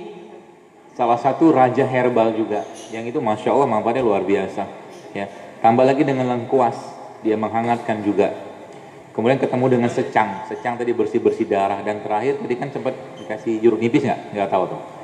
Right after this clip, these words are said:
Ah, dikit boleh. <clears throat> Jadi dia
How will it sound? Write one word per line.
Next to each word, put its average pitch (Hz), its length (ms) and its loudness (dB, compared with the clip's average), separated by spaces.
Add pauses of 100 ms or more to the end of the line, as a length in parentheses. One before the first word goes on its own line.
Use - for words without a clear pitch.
(800)
Ah, 98 400 2 (320)
dikit 117 320 -4
boleh. 98 240 2 (960)
<clears throat> - 800 -6
Jadi 117 240 8
dia 147 240 8